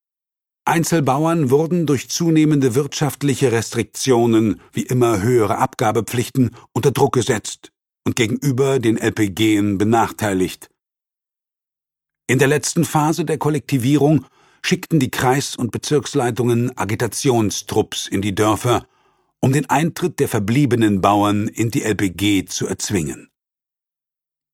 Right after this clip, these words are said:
So hatten die Landwirte, auch in Lindewerra, keine eigenen Felder mehr, es sei denn,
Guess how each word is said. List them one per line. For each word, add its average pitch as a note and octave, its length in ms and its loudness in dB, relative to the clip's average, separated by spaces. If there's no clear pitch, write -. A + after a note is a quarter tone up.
So C#3 200 2
hatten E3 200 2
die F3 100 2
Landwirte, D3+ 920 2
auch A2 240 0
in A2+ 140 2
Lindewerra, G#2+ 720 2
keine C3+ 320 2
eigenen A#2+ 420 0
Felder B2 340 2
mehr, A2+ 360 2
es C3+ 120 2
sei D#3+ 160 2
denn, E3+ 240 2